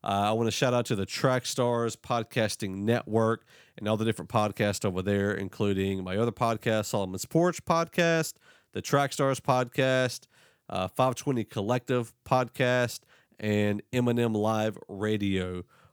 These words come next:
are all of the shows that exist over there on the Track Stars Podcast Network. And it's just, it's kind of an honor just to share, um, to be, you know, mates with them. I can't remember the way Eric put it on his podcast, uh,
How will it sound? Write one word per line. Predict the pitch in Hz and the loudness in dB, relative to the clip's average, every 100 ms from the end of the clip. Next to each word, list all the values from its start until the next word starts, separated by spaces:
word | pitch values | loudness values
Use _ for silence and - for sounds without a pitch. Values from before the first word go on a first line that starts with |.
| - | -8
are | - 95 92 | -2 0 0
all | - 123 143 | 0 2 2
of | |
the | 135 | 0
shows | 135 - 120 117 107 | 0 2 4 4 2
that | 101 | 0
exist | 98 95 113 107 - | -2 -2 -2 -2 -4
over | 107 98 | -4 -2
there | 98 98 98 95 - - | 0 0 0 -2 -6 -8
on | 104 | -6
the | 95 | -6
Track | - 143 139 | -2 0 0
Stars | - 101 - | -2 -4 -2
Podcast | 110 98 - 95 92 | -2 -2 -2 -4 -4
Network. | 101 92 92 95 92 - - - - _ | -6 -6 -4 -2 -4 -8 -20 -20 -20 _
And | 110 107 117 | 0 2 2
it's | 156 | 0
just, | - 208 - | 2 0 -2
it's | 139 | -4
kind | - 202 | 0 2
of | 160 | 2
an | |
honor | 120 120 131 127 | 2 2 2 0
just | 117 - | -2 -6
to | 101 | -4
share, | - - 107 113 113 117 - _ _ _ _ _ _ | -2 0 2 2 2 0 -4 _ _ _ _ _ _
um, | - 95 92 92 90 - - | -6 -2 0 -2 -4 -14 -10
to | - | -8
be, | 110 117 117 113 107 101 98 _ _ _ | -2 0 2 2 0 -2 -8 _ _ _
you | 113 | -6
know, | 104 98 92 | -2 -2 -4
mates | 101 101 107 120 - | -6 2 2 2 -2
with | 113 117 110 | -2 -2 0
them. | 107 107 107 - 98 | 0 0 -2 -8 -12
I | - - | -14 -4
can't | 139 | -2
remember | 107 104 92 | -2 -4 -4
the | |
way | 92 95 | -2 -2
Eric | - 101 90 | -2 -4 -4
put | - | -6
it | 95 | -4
on | 92 | -4
his | 95 | -6
podcast, | - 92 87 - 92 90 - | -6 -6 -6 -4 -6 -6 -6
uh, | 92 90 | -6 -6